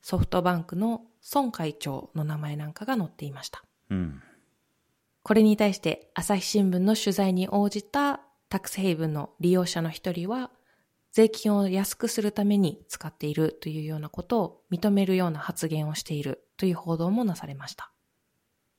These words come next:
Speaker 2: はい。パンドラ文書が発表されてから、まだ二週間ぐらいしか経ってないんですけれども、すでにいろんな動きが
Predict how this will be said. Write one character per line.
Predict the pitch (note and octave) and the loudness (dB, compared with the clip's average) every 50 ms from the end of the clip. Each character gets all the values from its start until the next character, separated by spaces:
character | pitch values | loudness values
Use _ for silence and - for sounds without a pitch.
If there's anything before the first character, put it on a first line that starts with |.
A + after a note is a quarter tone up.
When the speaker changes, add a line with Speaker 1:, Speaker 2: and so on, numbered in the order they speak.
| _ _ | _ _
Speaker 2:
は | - - E2 E2 D2 | -18 -12 -12 -12 -12
い。 | C#2 C2+ - _ _ _ _ _ _ _ _ _ _ _ _ _ _ _ _ _ _ _ _ _ _ _ - | -12 -16 -20 _ _ _ _ _ _ _ _ _ _ _ _ _ _ _ _ _ _ _ _ _ _ _ 0
パ | F3+ | 2
ン | F#3+ | 6
ド | G3+ G#3+ | 6 6
ラ | G#3+ G#3 | 6 6
文 | G#3+ A3 G#3+ | 4 2 0
書 | - - G#2+ | 2 2 0
が | G2 | 0
発 | - C3+ - - | 0 -2 -2 2
表 | D#3+ D#3 - | 2 2 4
さ | - D#3 | 4 2
れ | D3+ C#3+ | 2 2
て | - C3 | 0 0
か | - F#3+ | 0 2
ら、 | A3+ G#3 C3 G#2+ - _ _ _ _ - | 2 2 0 0 -2 _ _ _ _ 0
ま | - F#3 | 4 6
だ | C#3+ | 6
二 | A2 A2+ A#2+ | 6 6 2
週 | - - E3 D#3+ | 2 2 2 4
間 | F3+ F3 F#3+ G3+ | 4 2 4 4
ぐ | G#3+ | 4
ら | F#3 | 4
い | C3 - | 4 2
し | - | 2
か | - F#2+ | -2 -2
経 | - - C3 | 0 0 -2
っ | |
て | - - D#3 | 0 2 0
な | C#3+ E3+ G3+ | 2 2 2
い | G3+ | 2
ん | D3 | 0
で | A#2 G#2+ | 0 -2
す | - | 0
け | - G#2 | -2 0
れ | G2+ G2+ | 0 0
ど | G#2 C3+ | 0 2
も、 | F3+ G#3 E3+ A#2+ - - - - - - - | 2 2 2 2 0 -4 -20 -20 -20 -18 -10
す | - - C4 | -8 -6 2
で | C#4 C#4 A3+ | 4 6 6
に | - G#2 - - - | 6 4 2 -2 0
い | - D#3 | 4 6
ろ | A3+ B3+ | 6 8
ん | B3 | 8
な | A3+ G#3 | 6 4
動 | - E3 F3 F3+ F3+ | 4 6 8 8 8
き | - - D3+ | 6 4 4
が | D3+ C#3 B2+ A#2+ - | 6 6 6 6 2